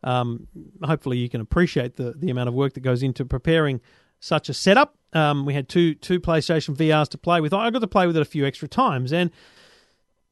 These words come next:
it is, it's still mind-blowing to me. V R is, is great, but I don't like having a smartphone one inch from my face. And, yeah, you can look around, but that's it.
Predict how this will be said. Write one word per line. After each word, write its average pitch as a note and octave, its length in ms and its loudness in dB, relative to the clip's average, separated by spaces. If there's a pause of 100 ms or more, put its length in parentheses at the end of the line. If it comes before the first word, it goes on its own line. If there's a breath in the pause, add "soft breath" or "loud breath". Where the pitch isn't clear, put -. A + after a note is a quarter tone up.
(100)
it B3+ 160 6
is, B3+ 320 0
it's A3 180 0
still C4 220 2
mind-blowing G3 400 2
to F3 100 -6
me. F3+ 140 2
V A3+ 260 2
R G3+ 300 4
is, F3 180 0
is E3 140 -2
great, A#3+ 400 -2 (180)
but E3 140 0
I A3 160 8
don't G3+ 160 2
like F3 180 0
having D#3+ 220 -2
a - 20 -4
smartphone D#3+ 560 -2
one D3+ 160 -2
inch C#3+ 140 -6
from - 100 -10
my A#2+ 140 -4
face. C#4 500 0 (1040)
And, F#3+ 400 2
yeah, B3 140 0
you G#3+ 120 4
can D#3 140 0
look D#3 160 0
around, D3+ 220 0
but D3+ 100 -6
that's C#3+ 200 -2
it. A#2+ 200 -6